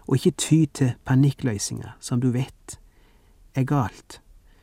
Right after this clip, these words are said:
men slippe Gud inn i problemet og være villig til å gjøre det du etter rett,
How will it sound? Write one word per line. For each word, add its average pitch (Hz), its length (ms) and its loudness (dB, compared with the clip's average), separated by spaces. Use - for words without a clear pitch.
men 107 120 -8
slippe 147 420 0
Gud 170 340 0
inn 143 200 4
i 139 80 2
problemet 113 520 -2
og 113 160 -6
være 120 220 -4
villig 151 320 6
til 139 200 0
å 139 60 4
gjøre 143 280 0
det 135 220 0
du 135 140 0
etter 143 320 -4
rett, - 440 -12